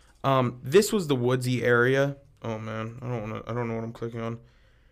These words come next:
If you can see it, it's kind of like,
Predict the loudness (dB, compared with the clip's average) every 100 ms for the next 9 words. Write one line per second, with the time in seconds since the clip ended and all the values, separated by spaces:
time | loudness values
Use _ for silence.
0 | _ _ _ _ _ -2 0 0 0 0
1 | 2 2 2 -4 _ -6 -6 -6 0 0
2 | 4 2 4 2 2 -8